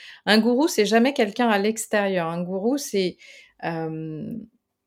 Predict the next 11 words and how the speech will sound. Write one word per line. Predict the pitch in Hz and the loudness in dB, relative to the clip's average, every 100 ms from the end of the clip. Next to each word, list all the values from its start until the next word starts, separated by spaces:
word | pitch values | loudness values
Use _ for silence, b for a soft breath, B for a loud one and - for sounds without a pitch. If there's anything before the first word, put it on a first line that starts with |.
| _ _ _ _ _ _ _ _ - | _ _ _ _ _ _ _ _ 0
quelqu'un | 202 185 247 262 285 277 - _ | 0 2 2 4 2 0 -8 _
sur | - 214 | -6 -2
lequel | 196 196 247 | -2 2 2
tu | 240 214 | 2 0
vas | 208 | 0
pouvoir | 185 196 190 202 226 240 220 180 - _ _ _ _ _ _ _ _ _ _ _ _ _ _ | 0 -6 -6 2 4 4 4 -2 -4 _ _ _ _ _ _ _ _ _ _ _ _ _ _
avoir | - 185 202 233 214 | -2 0 4 4 4
en | 196 | 0
miroir | 208 208 202 233 220 | 0 0 2 2 2
un | 196 | -2
enseignement. | 190 190 202 196 190 175 | -4 -6 -4 -4 -4 -6